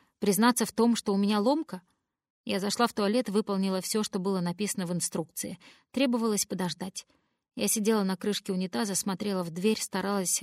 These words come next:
глубоко дышать. Потом вдруг вспомнила, что давно не покупала тампоны. Раскрыла рот в беззвучном крике.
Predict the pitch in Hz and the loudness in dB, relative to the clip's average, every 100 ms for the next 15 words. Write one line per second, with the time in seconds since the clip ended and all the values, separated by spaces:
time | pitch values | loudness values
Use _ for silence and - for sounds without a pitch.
0 | 254 196 208 180 196 196 185 - 170 - | -2 0 2 2 0 -2 -2 -4 -6 -10
1 | _ _ _ - 196 254 220 196 208 - | _ _ _ -6 2 4 4 2 -2 -4
2 | - 269 240 196 185 - - _ - - | 0 2 2 2 0 -6 -20 _ -6 0
3 | 220 220 254 226 202 - 220 226 214 226 | 4 6 6 6 2 -4 2 2 2 0
4 | 214 196 170 175 - _ _ _ _ - | 0 0 -2 -4 -10 _ _ _ _ 0
5 | 214 208 - 240 208 202 240 - - - | 4 4 4 6 6 6 4 2 -10 -4
6 | 190 196 220 185 202 220 - 220 220 220 | -2 2 2 2 0 0 4 4 4 2
7 | 185 185 | 2 -4